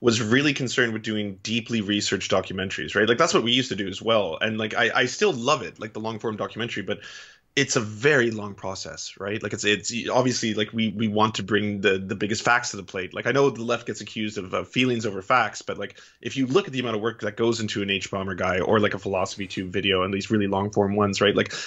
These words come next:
it's, it's endless amounts of citations and sources and stuff like that. And one month, like, one upload a month does not compare to someone like Sargon of Akkad, who, and, and Tim Pool actually was one of the ones who really weaponized this.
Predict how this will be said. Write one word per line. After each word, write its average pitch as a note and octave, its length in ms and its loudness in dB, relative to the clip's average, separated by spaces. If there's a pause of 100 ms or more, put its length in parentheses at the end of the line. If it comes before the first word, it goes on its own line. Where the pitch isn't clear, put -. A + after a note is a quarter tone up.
(100)
it's, A2+ 180 4
it's - 380 -2
endless C#3+ 400 0
amounts G#2 260 -2
of F#2+ 80 0
citations G#2+ 760 0
and F2+ 100 -10
sources A#2 440 -2
and F#2+ 80 -12
stuff F#2+ 140 -6
like F#2 120 -4
that. A#2 180 4
And G2 200 -10
one C#3+ 380 4
month, B2+ 300 -6 (300)
like, A#2 180 2
one D3+ 140 0
upload C#3+ 260 -2
a B2 40 0
month A#2 260 -4
does G#2+ 140 -6
not A#2 160 -4
compare A2 320 0
to G#2+ 120 -6
someone G#2 200 -6
like G2+ 120 -6
Sargon A#2 320 2
of G2+ 40 -10
Akkad, A#2 500 0 (260)
who, A#2 380 0
and, A2+ 220 -2
and A2 160 -2
Tim B2+ 200 0
Pool C3 240 0
actually G#2+ 240 -2
was G2+ 160 -6
one G#2 60 -4
of G2+ 40 -4
the G#2 80 -4
ones G#2 140 -6
who G#2 100 -4
really G#2+ 160 0
weaponized G#2 460 0
this. G2+ 240 -4